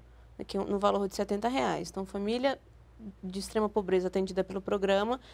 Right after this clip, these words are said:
que não tenha, é, crianças de zero a seis anos, já recebe o benefício básico de setenta reais. Caso essa família tenha crianças em outra faixa de, etária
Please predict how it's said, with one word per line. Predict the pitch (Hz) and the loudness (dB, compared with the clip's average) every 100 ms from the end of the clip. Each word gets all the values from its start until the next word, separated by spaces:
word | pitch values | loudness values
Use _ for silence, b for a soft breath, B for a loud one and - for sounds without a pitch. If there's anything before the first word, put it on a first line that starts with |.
| b - | b -4
que | 254 | 0
não | 220 | 0
tenha, | 220 202 185 180 165 - b b | 2 4 4 2 -2 -8 b b
é, | - 190 | -4 -4
crianças | - 196 190 196 | 0 0 0 -2
de | 190 | -4
zero | 196 190 | -2 -2
a | |
seis | 190 208 202 | -2 -2 -2
anos, | 202 240 240 | -2 -2 2
já | 233 | 2
recebe | 254 277 - 214 233 247 - | 2 -2 -2 0 0 -2 -2
o | 240 | 0
benefício | 233 226 240 277 | 0 -2 -4 -2
básico | 220 196 202 220 | 2 2 0 -6
de | - | -6
setenta | 220 220 240 | -4 -2 -2
reais. | 254 214 - - - B B B | -2 -4 -4 -8 -16 B B B
Caso | - 302 | 6 8
essa | 349 349 | 8 4
família | 339 320 247 208 180 180 b b - | 2 2 0 0 0 -2 b b 2
tenha | 240 233 220 | 4 4 2
crianças | 220 240 240 208 196 202 196 | 0 0 2 2 0 -4 -2
em | 214 | 0
outra | 226 247 247 | 0 2 0
faixa | 226 233 214 220 | 0 0 0 -2
de, | 196 | -6
etária | 190 202 202 185 175 | -4 2 4 4 2